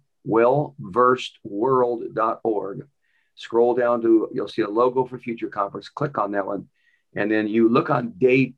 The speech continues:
two in particular, and you'll see where we pray, prepare practically for some of the conditions that, uh, Kevin has described. Kevin, I'm gonna ask two questions. Uh, the first one,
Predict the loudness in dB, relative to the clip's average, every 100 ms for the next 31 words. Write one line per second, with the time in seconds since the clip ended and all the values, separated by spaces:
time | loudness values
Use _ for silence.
0 | -4 2 4 4 0 -6 -10 -6 -6 -6
1 | -6 -6 -8 _ _ _ -10 -6 -2 -2
2 | -2 0 2 2 2 0 -4 -2 -2 -2
3 | -4 -4 -2 -2 -4 -4 -4 -6 -8 -4
4 | -6 -8 _ _ -12 -4 -2 0 0 0
5 | 0 0 -2 -8 -10 -18 _ _ _ -6
6 | -2 0 -2 -2 -2 -2 -4 -8 -8 -8
7 | -10 -4 -2 -2 -4 -12 _ _ -2 2
8 | 4 2 2 2 2 0 _ 0 0 2
9 | -2 -2 -4 -4 -6 _ _ _ _ _
10 | -6 -4 -4 0 2 2 2 2 0